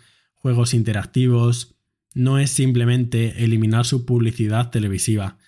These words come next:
En otros países, como Reino Unido, también se están empezando a implementar.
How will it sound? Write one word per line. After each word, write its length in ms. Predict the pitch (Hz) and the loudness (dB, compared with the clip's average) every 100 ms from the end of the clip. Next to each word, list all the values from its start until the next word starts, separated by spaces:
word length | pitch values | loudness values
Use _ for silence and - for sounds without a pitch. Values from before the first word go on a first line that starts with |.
| _ _ - | _ _ -4
En 140 | 117 | 0
otros 240 | 123 127 | 2 0
países, 540 | 120 117 127 - 123 - | 0 0 0 0 -2 0
como 200 | 110 107 | -2 0
Reino 300 | 113 117 117 | 2 2 4
Unido, 480 | 117 123 117 123 - _ _ - | 2 2 0 -2 -6 _ _ -4
también 540 | 131 127 120 120 120 | 0 2 4 4 2
se 120 | 120 | 0
están 200 | 120 117 | -2 0
empezando 440 | 117 107 117 110 120 | 0 -2 0 2 2
a 20 | |
implementar. 800 | 120 117 101 98 90 95 - | 2 0 -2 -4 -4 -6 -8